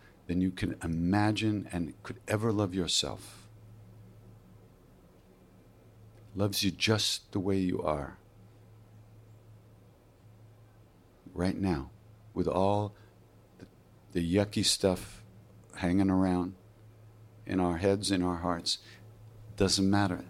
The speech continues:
The love is there. You feel it. You know it. And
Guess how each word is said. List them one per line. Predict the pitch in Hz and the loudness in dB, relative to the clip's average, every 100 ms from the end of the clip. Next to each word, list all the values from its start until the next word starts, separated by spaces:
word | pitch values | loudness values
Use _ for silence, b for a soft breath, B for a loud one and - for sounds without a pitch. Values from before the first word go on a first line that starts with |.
| - - - | -18 -16 -6
The | 82 | -4
love | 85 104 107 101 - - | 0 0 0 -2 -10 -12
is | - - - - | -8 -8 -6 0
there. | 95 82 - - | 2 2 -4 -4
You | 92 | -2
feel | 90 - 110 110 | 0 0 0 0
it. | - - - - - - - - - - | -2 -12 -20 -20 -20 -20 -20 -20 -20 -8
You | - 90 | 0 4
know | 90 95 107 | 6 6 4
it. | 90 - - b b b - - - - - - - - | 0 -8 -20 b b b -20 -20 -20 -20 -20 -20 -12 0
And | 110 113 120 117 | 4 4 4 0